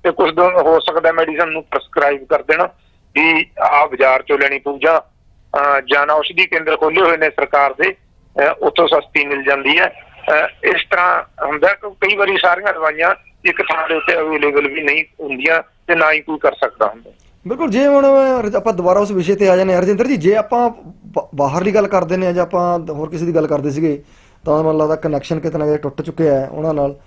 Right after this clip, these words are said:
Speaker 2: ਤਾਂ ਦਰਸ਼ਕੋ, ਜੋ ਆਪਾਂ ਅੱਜ ਵਿਸ਼ਾ ਲੈ ਕੇ ਆਏ ਸੀਗੇ ਉਹ ਇਹੀ ਹੈ ਕਿ ਭਾਈ ਜੋ ਚਾਰ ਜਗ੍ਹਾ ਕਿ ਵਿਧਾਇਕਾਂ ਉੱਥੇ ਇਲੈਕਸ਼ਨ ਲੜਨ ਜਾ ਰਹੇ ਨੇ, ਕਿ ਆਖਰ ਜਿਹੜੇ ਲੋਕ ਨੇ ਉਹ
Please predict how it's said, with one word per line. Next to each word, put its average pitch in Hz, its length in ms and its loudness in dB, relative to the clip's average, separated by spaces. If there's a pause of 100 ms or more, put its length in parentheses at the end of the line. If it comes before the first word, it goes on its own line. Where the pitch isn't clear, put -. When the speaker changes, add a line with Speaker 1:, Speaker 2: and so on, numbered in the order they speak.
(500)
Speaker 2:
ਤਾਂ 135 220 0
ਦਰਸ਼ਕੋ, 156 300 0
ਜੋ 156 260 2
ਆਪਾਂ 220 240 2
ਅੱਜ 202 100 -2
ਵਿਸ਼ਾ 151 260 0
ਲੈ 202 100 4
ਕੇ 196 100 0
ਆਏ 202 60 2
ਸੀਗੇ 196 160 -2
ਉਹ 214 80 4
ਇਹੀ 165 260 2
ਹੈ 190 100 4
ਕਿ 208 140 -2
ਭਾਈ 208 240 0
ਜੋ 202 540 2 (120)
ਚਾਰ 165 220 2
ਜਗ੍ਹਾ 185 160 -2
ਕਿ 208 120 -6
ਵਿਧਾਇਕਾਂ 151 600 0
ਉੱਥੇ 147 460 -6
ਇਲੈਕਸ਼ਨ 143 340 -4
ਲੜਨ 139 220 -2
ਜਾ 127 140 -4
ਰਹੇ 156 160 0
ਨੇ, 131 120 -4 (720)
ਕਿ 180 120 2
ਆਖਰ 233 520 2 (180)
ਜਿਹੜੇ 180 280 0
ਲੋਕ 165 380 2
ਨੇ 190 240 0 (640)
ਉਹ 277 500 2